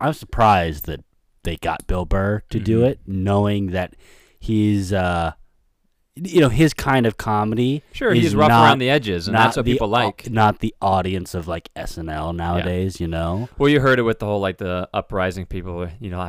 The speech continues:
Speaker 2: they
Speaker 1: Yeah.
Speaker 2: were watching his monologue and
Speaker 1: Yeah.
Speaker 2: had to just change the channel
Speaker 1: Yeah.
Speaker 2: 'cause they're important.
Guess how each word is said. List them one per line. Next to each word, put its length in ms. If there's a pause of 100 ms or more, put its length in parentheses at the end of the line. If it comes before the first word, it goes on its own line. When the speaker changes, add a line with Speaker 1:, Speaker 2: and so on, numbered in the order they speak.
Speaker 2:
they 160
Speaker 1:
Yeah. 60
Speaker 2:
were 100
watching 520
his 220
monologue 520
and 100
Speaker 1:
Yeah. 220
Speaker 2:
had 280
to 120
just 260 (100)
change 500
the 100
channel 540
Speaker 1:
Yeah. 100
Speaker 2:
'cause 180
they're 320
important. 640